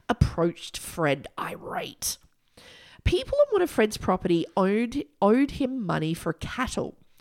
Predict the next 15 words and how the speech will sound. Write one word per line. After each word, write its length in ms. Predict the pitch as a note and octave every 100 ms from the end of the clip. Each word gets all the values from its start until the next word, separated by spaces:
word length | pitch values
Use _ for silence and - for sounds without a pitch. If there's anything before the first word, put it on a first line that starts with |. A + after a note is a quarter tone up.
| - - - -
So 260 | - C#4
Brooker 360 | A3+ C#4 G#4+ C5+
felt 340 | - F#3+ -
that 140 | - -
Fisher 380 | - B3+ - F#4+
was 180 | G#4
liable 640 | E4 G#3+ E3+ D#3+ D#3+ E3+ E3
for 140 | -
these 240 | F3+ F3 F3+
debts 640 | - B3 D4+ - - - -
and 180 | A#3 B3
demanded 720 | C4+ G#3 D3+ D3+ D#3 F#3 F#3
money 440 | D#3 D3+ C3+ A2+
from 260 | D#3 A#2+ F2
Fred. 560 | - - F#3 D2+ -